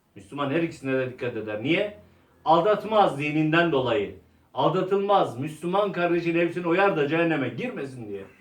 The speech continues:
Bu kadar incedir. Bugün maalesef bu hatalara düşüyoruz. Bakıyorum, işte bir kardeşimiz geliyor. Falan cemaatte işte bir hoca efendi ona diyor ki,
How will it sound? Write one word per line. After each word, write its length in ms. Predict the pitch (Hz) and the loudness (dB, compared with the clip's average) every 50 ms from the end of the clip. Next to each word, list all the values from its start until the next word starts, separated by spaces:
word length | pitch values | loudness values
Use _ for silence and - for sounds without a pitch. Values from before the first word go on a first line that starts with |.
| _ _ _ _ _ _ _ _ _ _ _ _ | _ _ _ _ _ _ _ _ _ _ _ _
Bu 100 | 104 82 | -14 -12
kadar 200 | 101 101 104 101 | -8 -8 -8 -8
incedir. 480 | 95 92 92 92 85 80 - - _ _ _ _ _ _ _ _ _ _ _ _ _ _ _ _ _ - _ _ _ _ _ _ _ _ _ _ - | -10 -12 -12 -14 -16 -16 -20 -20 _ _ _ _ _ _ _ _ _ _ _ _ _ _ _ _ _ -20 _ _ _ _ _ _ _ _ _ _ -20
Bugün 280 | 98 - 131 117 107 | -18 -16 -14 -12 -8
maalesef 520 | 107 123 127 123 104 - - 127 135 - - - _ _ _ - - _ - | -4 -4 -4 -4 -4 -8 -8 -10 -10 -10 -12 -18 _ _ _ -20 -20 _ -10
bu 80 | 107 117 | -8 -6
hatalara 540 | 123 123 - - 113 107 110 110 110 104 | -6 -6 -6 -6 -6 -6 -6 -6 -6 -8
düşüyoruz. 440 | - 95 - - 104 98 95 98 - - _ _ _ _ _ _ _ _ _ _ _ _ _ _ _ _ _ _ _ _ _ _ _ _ _ | -8 -10 -14 -12 -10 -10 -10 -12 -16 -20 _ _ _ _ _ _ _ _ _ _ _ _ _ _ _ _ _ _ _ _ _ _ _ _ _
Bakıyorum, 560 | 127 160 156 - 185 175 165 165 175 175 - - - _ | -8 -8 -2 0 2 4 4 2 2 -2 -6 -12 -18 _
işte 220 | 131 - - 170 160 | -20 -10 -8 -6 -6
bir 120 | 165 160 | -6 -4
kardeşimiz 520 | - 160 160 156 160 151 156 165 165 156 | 0 0 0 0 -2 -4 -2 -2 -2 -2
geliyor. 380 | 139 131 123 120 117 113 107 - - - | -2 -2 -2 -2 -4 -6 -8 -8 -12 -8
Falan 300 | 160 165 170 175 170 156 | -4 -2 0 0 -2 -2
cemaatte 520 | 143 147 143 139 143 139 139 - - 156 | -2 -4 -4 -2 -2 -4 -4 -6 -8 -10
işte 260 | 151 - - 160 156 147 | -10 -8 -10 -10 -8 -8
bir 120 | 160 135 | -10 -10
hoca 260 | 135 151 151 151 156 | -8 -8 -8 -6 -6
efendi 320 | 139 131 127 139 135 139 147 | -6 -6 -6 -6 -6 -6 -6
ona 200 | 147 151 147 147 | -6 -8 -6 -6
diyor 180 | 170 170 156 131 | -6 -6 -6 -6
ki, 260 | - 120 117 107 | -8 -8 -8 -10